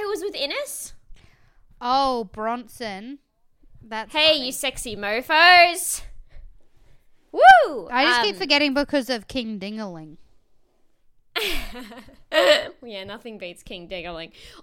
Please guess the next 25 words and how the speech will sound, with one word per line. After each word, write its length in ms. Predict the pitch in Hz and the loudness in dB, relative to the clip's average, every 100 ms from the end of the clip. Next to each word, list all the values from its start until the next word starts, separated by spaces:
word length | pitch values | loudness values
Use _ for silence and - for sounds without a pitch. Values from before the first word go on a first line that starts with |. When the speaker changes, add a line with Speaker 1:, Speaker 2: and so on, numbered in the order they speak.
| - | -8
Speaker 1:
Although 260 | 277 320 | -2 -2
Hayley 400 | 320 311 349 370 | 2 0 0 -4
does 260 | 254 240 240 | -4 -4 -4
have 180 | 247 214 | -6 -8
some 180 | - 214 | -10 -14
fucking 400 | 233 233 208 208 | -12 -12 -14 -14
zingers, 600 | 202 196 170 160 - - _ | -12 -12 -14 -18 -20 -20 _
which 260 | - 233 247 | -12 -12 -10
we 140 | 285 | -10
will 240 | 269 269 220 | -4 -4 -4
get 260 | 202 - | -8 -12
to. 260 | - 95 - _ _ _ _ _ | -16 -20 -20 _ _ _ _ _
Speaker 2:
Well, 360 | 277 269 214 - _ _ _ - - - - | 0 2 0 -4 _ _ _ -20 -20 -20 -10
Jono 340 | 220 277 349 | -4 -2 -2
cannot 340 | 359 330 285 269 | -4 -4 -2 -4
Speaker 1:
She's 100 | - | -4
Speaker 2:
stop 200 | 294 247 | -2 -2
Speaker 1:
so 140 | - | -2
Speaker 2:
saying, 540 | 269 240 233 233 220 - - | -2 -2 -4 -6 -10 -18 -8
Speaker 1:
good. 60 | 233 | -6
Speaker 2:
um, 320 | 214 196 190 _ _ _ | -4 -8 -16 _ _ _
"You 200 | 247 349 | -8 0
are 100 | 339 | 2
bulldog, 680 | 311 392 392 330 240 220 202 | 2 0 0 0 -2 -4 -8
mate." 280 | 214 214 185 | -10 -10 -10